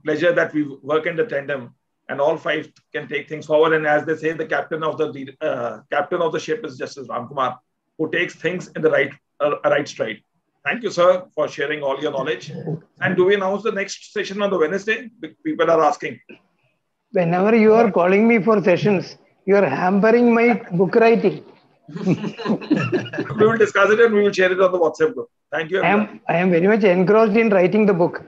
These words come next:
Speaker 2: Whenever you are calling me for webinars, you are hampering my book writing. <laughs> Okay, we'll have next Wednesday. That is
Speaker 1: We have
Speaker 2: a,
Speaker 1: a, we have a legal
Speaker 2: for
Speaker 1: encroachment right.
Speaker 2: It, it falls on which day?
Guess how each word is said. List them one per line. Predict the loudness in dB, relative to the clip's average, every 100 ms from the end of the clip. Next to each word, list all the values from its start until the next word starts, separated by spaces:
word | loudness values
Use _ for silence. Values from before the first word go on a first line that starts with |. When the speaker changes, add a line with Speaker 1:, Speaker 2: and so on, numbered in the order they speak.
| -20 -8
Speaker 2:
Whenever | -2 2 4 6
you | 4
are | 4
calling | 2 4 4 4
me | 2 4
for | 2 2 -4 -4 0
webinars, | 2 4 2 0 -2 -10 _ _ _
you | 2
are | 2 4
hampering | 2 2 2 4
my | 4
book | 2 2 2
writing. | 0 -2 -10 _ _ _ -2
<laughs> | -2 -4 -16 -16 -18 -18 -20 -16 -14 -10 -8 -8 -10 -12 -16 _ _ _ -20 _ _ -20 -20 -20 -20 _ _
Okay, | 2 4 4 2 -2
we'll | 0 2 4
have | 2 0
next | -2 0
Wednesday. | 2 2 0 -4 -4 -10 _ _ -2
That | 0
is | 2
Speaker 1:
We | 4
have | 4
Speaker 2:
a, | 2
Speaker 1:
a, | -2 -8 -12 -12
we | -4
have | -2
a | -2
legal | -2 4 4
Speaker 2:
for | 4
Speaker 1:
encroachment | 0 -6 -6 -6
right. | -6 -6 -10 _ _ _ _
Speaker 2:
It, | 0 2 2
it | 0
falls | 2 2 2
on | 2 2
which | 2
day? | 2 2 2 -6